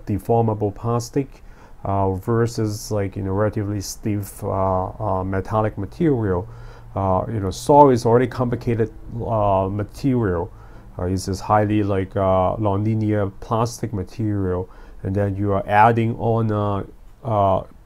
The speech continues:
another kind of plastic material. You know, the interactions between the two plastic material will be really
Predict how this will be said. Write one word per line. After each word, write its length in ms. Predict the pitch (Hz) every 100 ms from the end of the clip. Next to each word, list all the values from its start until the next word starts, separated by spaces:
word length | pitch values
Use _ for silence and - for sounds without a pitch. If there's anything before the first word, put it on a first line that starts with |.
| - -
another 480 | 107 107 110 110 110
kind 360 | - 117 117
of 220 | 104 95 -
plastic 560 | - 110 117 - 113
material. 800 | 101 92 - 135 123 98 85 85 - - - - -
You 100 | 101
know, 120 | 92
the 120 | 95 98
interactions 680 | 107 120 110 110 117 113
between 360 | - 101 - 120
the 100 | 101
two 240 | - -
plastic 440 | 120 - 113 113 117
material 680 | 104 - 135 127 117 95 90
will 140 | 98
be 160 | 95 101
really 560 | 95 110 113 110 104